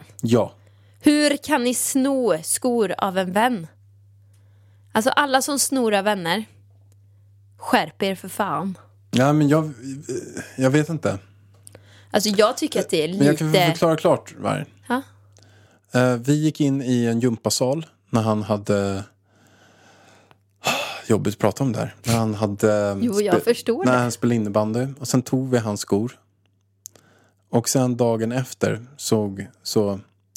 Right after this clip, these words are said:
Speaker 1: så ser vi att han <laughs> gick på den här bussen utan skor.
Speaker 2: Fy fan, alltså. Stackarn.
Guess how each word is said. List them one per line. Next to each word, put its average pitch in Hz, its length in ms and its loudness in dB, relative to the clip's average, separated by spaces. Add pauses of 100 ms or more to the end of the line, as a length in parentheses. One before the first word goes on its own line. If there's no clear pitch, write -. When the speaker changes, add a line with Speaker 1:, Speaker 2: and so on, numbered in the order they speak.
(280)
Speaker 1:
så - 160 -2
ser 123 360 0
vi 95 260 -2
att 90 140 -6
han 107 260 -4
<laughs> - 40 -16
gick 123 220 -2
på 110 200 -4 (360)
den 131 100 0
här 107 40 -4
bussen 101 480 -2 (140)
utan 95 460 -2
skor. - 440 -4 (800)
Speaker 2:
Fy - 140 -20
fan, - 1000 -6
alltså. - 260 -4 (800)
Stackarn. - 1000 -4